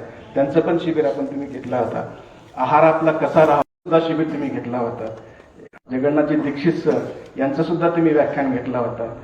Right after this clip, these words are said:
आणि भीमाई व्याख्यानमालेच्या सं-, मालिक-, मालिक-, व्याख्यानमालेतून तुम्ही आजारी कोणी पडूच नये ह्याची पुरेपूर तुम्ही काळजी घेत आहात. त्याच्यामुळं तुम्हाला कुठेही कमी पडणार नाही आणि हे तुमचं मोठेपण आहे. अ, जास्तीचं मी या ठिकाणी काही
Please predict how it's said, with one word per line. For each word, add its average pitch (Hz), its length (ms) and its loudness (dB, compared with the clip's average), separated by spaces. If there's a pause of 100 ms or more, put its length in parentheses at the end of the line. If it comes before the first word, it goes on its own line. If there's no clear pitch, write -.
(180)
आणि 139 80 -6
भीमाई 135 420 2
व्याख्यानमालेच्या 139 680 0
सं-, 135 180 -4 (1040)
मालिक-, 139 560 4
मालिक-, 143 400 2 (240)
व्याख्यानमालेतून 143 760 0 (500)
तुम्ही 185 260 -4 (180)
आजारी 160 400 4
कोणी 190 200 -2
पडूच 185 400 4
नये 135 480 0
ह्याची 151 200 -8
पुरेपूर 170 460 2
तुम्ही 170 260 2
काळजी 131 320 0
घेत 123 220 -4
आहात. 117 240 -4 (260)
त्याच्यामुळं 143 520 2 (400)
तुम्हाला 139 220 4
कुठेही 139 380 0
कमी 139 240 4
पडणार 135 600 2
नाही 143 380 2
आणि 131 120 0
हे 139 140 -2
तुमचं 143 240 0
मोठेपण 143 420 4
आहे. 139 220 0 (800)
अ, 131 340 -4 (200)
जास्तीचं 151 400 0
मी 151 120 6
या 147 80 4
ठिकाणी 143 300 0
काही 143 180 0